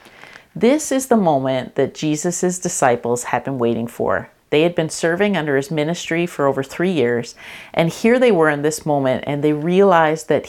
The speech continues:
he was the Messiah that they had been waiting for.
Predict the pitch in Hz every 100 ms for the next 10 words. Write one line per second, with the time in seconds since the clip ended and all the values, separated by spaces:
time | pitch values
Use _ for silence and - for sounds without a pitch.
0 | - 175 196 208 208 160 160 - 202 196
1 | 139 123 131 139 135 135 135 135 139 135
2 | 135 139 143 - 113 -